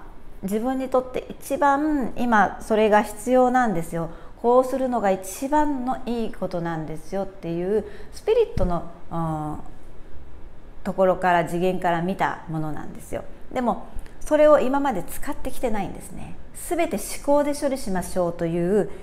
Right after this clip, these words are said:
教育のもとに、えー、慣れ親しんだ、あの、やり方だから、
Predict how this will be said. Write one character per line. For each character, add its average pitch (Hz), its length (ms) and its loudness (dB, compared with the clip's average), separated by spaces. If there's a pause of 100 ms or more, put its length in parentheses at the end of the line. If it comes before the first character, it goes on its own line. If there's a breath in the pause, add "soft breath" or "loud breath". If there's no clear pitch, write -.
(120 loud breath)
教 208 220 6
育 202 200 2
の 185 100 0
も 175 140 -2
と 170 120 -4
に、 214 320 0 (440 loud breath)
え - 640 -4 (320)
ー、 - 40 0
慣 220 140 6
れ 240 240 2
親 233 220 4
し 233 160 2
ん 185 140 6
だ、 151 240 2 (240)
あ 147 100 -4
の、 143 100 -4
や 175 140 4
り 175 80 2
方 165 240 0
だ 147 120 -4
か - 120 -4
ら、 - 140 0